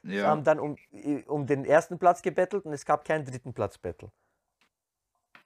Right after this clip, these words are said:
Speaker 1: Ja, das hat mich auch, äh, bei der Review jetzt, äh, ein bisschen geschockt. Ich so, ah, wow, das hat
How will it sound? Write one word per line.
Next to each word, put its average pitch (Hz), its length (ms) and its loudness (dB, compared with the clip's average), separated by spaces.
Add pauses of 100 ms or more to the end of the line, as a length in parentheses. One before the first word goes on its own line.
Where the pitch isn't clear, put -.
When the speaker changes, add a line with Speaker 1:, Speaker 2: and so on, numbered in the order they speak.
(460)
Speaker 1:
Ja, 110 200 0
das - 300 -14
hat 120 160 -6
mich 117 180 -4
auch, 123 200 -2
äh, 104 600 -2
bei 98 160 -4
der 104 140 0
Review 120 480 0
jetzt, 113 400 -4
äh, 107 160 -4
ein 104 160 -2
bisschen 104 500 -4
geschockt. 104 440 -8
Ich 90 80 -14
so, - 160 -10
ah, 151 420 -6
wow, 139 260 -6
das 120 220 -12
hat 110 140 -8